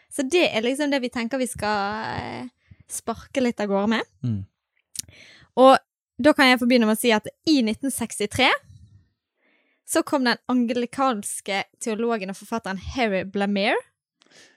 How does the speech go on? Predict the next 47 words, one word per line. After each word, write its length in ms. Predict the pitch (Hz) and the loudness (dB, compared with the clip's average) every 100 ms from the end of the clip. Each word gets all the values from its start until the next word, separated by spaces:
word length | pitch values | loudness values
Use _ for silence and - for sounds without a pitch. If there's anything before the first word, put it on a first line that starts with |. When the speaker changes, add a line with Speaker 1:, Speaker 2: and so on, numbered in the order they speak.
| _ _ _ _ _ _ - | _ _ _ _ _ _ -6
Speaker 1:
Heter 140 | 120 | -2
han 120 | 110 123 | 2 2
det? 100 | 127 | 2
Speaker 2:
Blamire-, 340 | 110 - 117 | -2 -6 -2
Blamiris. 840 | 127 127 160 - - - - - - | 0 0 -2 -6 -6 -4 -4 -4 -4
Speaker 1:
Blamiris. 920 | 339 370 427 466 269 - 208 - - _ _ _ _ _ _ _ - | 0 0 2 0 -2 -4 -8 -12 -14 _ _ _ _ _ _ _ -4
Takk. 440 | 269 - - - - _ - | -2 -2 -8 -20 -20 _ -4
Ut 140 | 330 349 | 0 2
med 140 | 277 | 2
boken 380 | 302 311 233 220 | 2 0 0 -2
The 80 | 233 | -2
Christian 520 | - 285 - 214 202 | -2 -4 -4 -4 -4
Mind. 360 | 185 101 - - _ _ _ _ _ _ - | -4 -6 -8 -18 _ _ _ _ _ _ -4
For 80 | 285 | -2
når 80 | 277 | 0
vi 20 | |
skal 140 | 294 | -2
snakke 160 | 302 302 | -4 -4
om 40 | 359 | -4
det 80 | 269 | -2
kristne 300 | 277 269 294 | -4 -4 -4
sinnet, 280 | 302 247 262 | -2 -2 -4
så 80 | 320 | -2
har 60 | |
vi 40 | 269 | -2
lyst 100 | 277 | -4
til 60 | 247 | -4
å 40 | |
finne 120 | 240 233 | -4 -4
ut 120 | - | -6
hva 80 | 403 311 | -6 -4
er 140 | 226 | -6
The 120 | 220 226 | -6 -10
Christian 380 | 269 - - 214 | -10 -10 -8 -8
Mind. 220 | - 220 - | -8 -12 -8
Speaker 2:
Mm. 140 | 147 113 110 | -4 -4 -4
Speaker 1:
Men 140 | 269 311 | -2 2
i 40 | 339 | 2
alle 100 | 370 | 2
fall, 260 | 202 202 233 | 0 0 0
den 160 | 339 277 | 0 0
fikk 120 | 247 | -2
masse 240 | 247 - 285 | -2 -2 -2
oppmerksomhet 560 | 262 262 - 190 220 - | -2 -4 -6 -6 -6 -6
for 100 | 208 | -6
å 40 | |
se 160 | 226 | -2